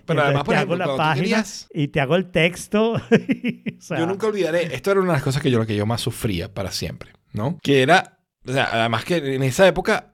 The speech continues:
Speaker 1: el, el diseño era muy eye candy, ¿no? O sea, era muy Aqua. ¿Ok? Muy el estilo Aqua de
Speaker 2: Mm.
Speaker 1: Apple, muy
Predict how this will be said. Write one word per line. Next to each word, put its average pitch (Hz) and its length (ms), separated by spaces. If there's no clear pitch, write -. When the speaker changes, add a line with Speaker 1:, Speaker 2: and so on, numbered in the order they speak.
Speaker 1:
el, 135 220
el 135 180
diseño 135 380
era 180 100
muy 156 260
eye 147 160
candy, 113 380
¿no? 120 160
O 127 60
sea, 101 160
era 117 100
muy 139 460
Aqua. 151 480
¿Ok? 120 160
Muy 127 160
el 139 60
estilo 120 380
Aqua 120 320
de 107 80
Speaker 2:
Mm. 120 40
Speaker 1:
Apple, 104 220
muy 104 400